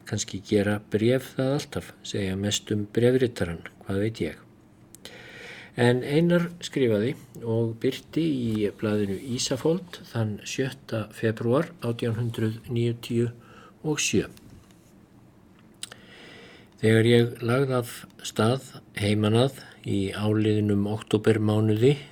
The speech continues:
var förinni heitið til smábæjarins Görbersdorf í Slesíu á Prússlandi. En doktor Reitz, háskólakennari í Kaupmannahöfn, réð mér fastlega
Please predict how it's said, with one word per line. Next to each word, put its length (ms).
var 460
förinni 560
heitið 460
til 240
smábæjarins 1040
Görbersdorf 1080
í 200
Slesíu 760
á 100
Prússlandi. 720
En 160
doktor 400
Reitz, 560
háskólakennari 1080
í 100
Kaupmannahöfn, 680
réð 320
mér 240
fastlega 640